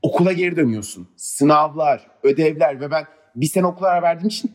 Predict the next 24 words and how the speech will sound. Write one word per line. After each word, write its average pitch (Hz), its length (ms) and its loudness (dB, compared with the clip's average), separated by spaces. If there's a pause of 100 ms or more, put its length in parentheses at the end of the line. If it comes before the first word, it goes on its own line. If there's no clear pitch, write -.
ekstra 190 400 0
dersler 165 280 2
almam 110 320 0
gerekiyor. 92 420 -10 (220)
Ve 160 40 0
herkes 185 460 -2
bana 196 140 0
şu 196 180 -6
gözle 127 280 2
bakıyor, 190 300 -6 (300)
"O 156 60 2
Arkın 147 440 -2 (300)
bütün 156 220 -2
derslerden 113 400 0
kalacak, 165 640 -2
adapte 127 380 0
olamayacak." 165 560 -2 (200)
Bir - 60 0
de 180 80 4
böyle 185 140 -2
insanlar 185 480 0
da 220 60 -8
şey 190 200 0
meraklı. 110 460 0